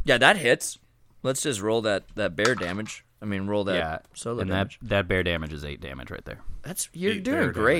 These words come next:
Speaker 3: damage.
Speaker 1: You're doing really good.
Speaker 2: I'm doing really good at punching this poor, defenseless baby bear.
Speaker 1: It is threatening you guys.
Speaker 3: Does it whimper?
Speaker 1: No, I mean,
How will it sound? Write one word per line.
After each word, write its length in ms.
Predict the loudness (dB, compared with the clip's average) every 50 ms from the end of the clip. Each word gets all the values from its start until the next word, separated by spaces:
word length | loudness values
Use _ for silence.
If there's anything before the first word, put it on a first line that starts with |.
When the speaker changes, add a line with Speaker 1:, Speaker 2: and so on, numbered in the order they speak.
| 2 -2
Speaker 3:
damage. 160 | -4 -8 -12 _ _ _ _
Speaker 1:
You're 120 | -10 -8 -6
doing 240 | -2 -2 -2 0 0
really 260 | 0 0 0 0 0 0
good. 360 | -2 -2 -2 -2 -4 -6 -10 -10 -10
Speaker 2:
I'm 60 | -6 0
doing 180 | 2 4 4
really 240 | 4 6 6 6 6
good 200 | 6 6 6 6
at 120 | 6 6 6
punching 300 | 6 6 6 2 2 2
this 180 | 0 0 -2
poor, 340 | 2 2 4 8 8 8 6
defenseless 560 | 6 2 2 6 4 4 6 4 2 0 2 2
baby 260 | 0 0 0 0 -2
bear. 240 | -2 -4 -6 -6 -10 -14 -20 -12 2 4
Speaker 1:
It 140 | 4 6 8
is 240 | 6 6 6 2 0
threatening 560 | 0 4 6 6 6 4 2 -4 -4 -4 -6
you 120 | -6 -8 -8
guys. 460 | -10 -12 -12 -10 -10 -10 -12 -12 -14 _ -4
Speaker 3:
Does 120 | -2 0 0
it 80 | 0 0
whimper? 420 | 2 0 0 2 2 2 2 0 -4 -12 -20 _ _ _ -6
Speaker 1:
No, 520 | -2 0 2 2 4 4 4 2 0 0 -2
I 60 | 0
mean, 240 | 0 2 2 0 0